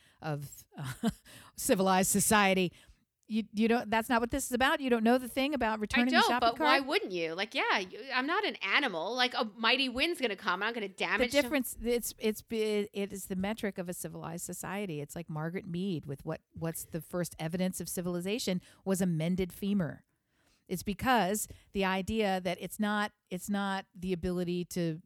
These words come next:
Speaker 1: use sticks and all the rest of this. It's the idea of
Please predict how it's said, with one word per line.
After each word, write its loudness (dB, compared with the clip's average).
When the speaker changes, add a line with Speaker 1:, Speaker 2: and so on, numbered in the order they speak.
Speaker 1:
use 2
sticks -4
and -4
all -2
the -6
rest -6
of -14
this. -8
It's -8
the -4
idea -2
of -2